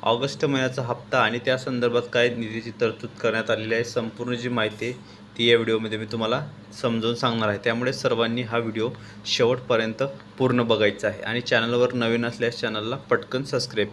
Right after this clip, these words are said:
करून घ्या. तर बघा, लाडकी बहीण योजनेचा जो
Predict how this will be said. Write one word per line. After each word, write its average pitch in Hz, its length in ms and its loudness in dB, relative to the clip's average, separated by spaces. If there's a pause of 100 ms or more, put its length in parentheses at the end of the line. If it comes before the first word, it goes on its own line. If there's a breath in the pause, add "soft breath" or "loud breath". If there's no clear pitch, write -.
करून 104 160 -2
घ्या. 95 120 -6 (140)
तर 110 80 -2
बघा, 120 280 2 (680 loud breath)
लाडकी 123 380 4
बहीण 151 200 2
योजनेचा 135 380 2
जो 135 220 0